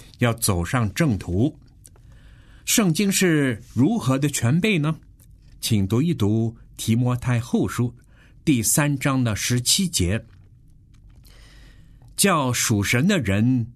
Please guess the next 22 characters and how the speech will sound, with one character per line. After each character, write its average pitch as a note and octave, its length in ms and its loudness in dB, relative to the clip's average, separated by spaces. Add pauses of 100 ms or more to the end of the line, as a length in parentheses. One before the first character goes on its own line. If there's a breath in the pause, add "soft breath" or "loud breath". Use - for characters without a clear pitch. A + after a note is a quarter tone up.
得 D#3+ 100 4
以 A#2+ 200 0
完 F#2+ 300 0
全， F#2+ 440 0 (500 loud breath)
预 A3 240 0
备 C#3 220 0
行 A2 400 0
各 D3+ 340 0
样 A#2 260 0
的 F#2 120 -2
善 G#2 260 -2
事。 - 300 -4 (1000 soft breath)
叫 F3 320 2
属 A#2 380 0
于 G3 180 0
神 B2 300 0
的 F#3+ 100 2
人 B2 240 0
怎 G2 140 0
么 A2+ 100 2
样 D#3+ 220 0
啊？ C#3 280 -2